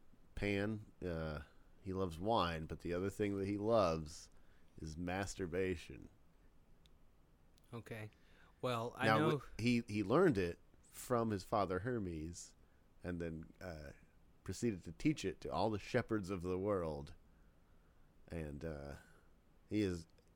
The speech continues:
Speaker 1: here to give a lesson.
Speaker 2: Okay.
Speaker 1: He's, you got a drunk goat man,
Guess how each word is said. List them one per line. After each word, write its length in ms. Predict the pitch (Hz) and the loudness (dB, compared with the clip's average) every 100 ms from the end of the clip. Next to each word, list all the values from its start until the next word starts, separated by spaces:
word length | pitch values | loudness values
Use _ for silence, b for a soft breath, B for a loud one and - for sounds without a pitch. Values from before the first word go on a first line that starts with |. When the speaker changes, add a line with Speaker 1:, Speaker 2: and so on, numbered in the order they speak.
| - - - | -20 -20 -4
Speaker 1:
here 200 | 120 147 | 2 4
to 80 | 117 | 4
give 240 | 107 123 | 4 4
a 60 | 117 | 4
lesson. 500 | 107 101 95 - 78 - - - - 117 | 4 4 2 -2 -8 -12 -20 -20 -14 -12
Speaker 2:
Okay. 280 | 110 - 98 - | -10 -10 -12 -6
Speaker 1:
He's, 220 | 117 123 104 - | 0 2 0 -4
you 120 | 131 | 0
got 180 | 120 104 | 4 4
a 60 | 95 | 2
drunk 400 | 101 127 135 117 | 4 6 6 4
goat 260 | 117 117 | 4 4
man, 480 | 110 101 95 92 | 4 4 4 0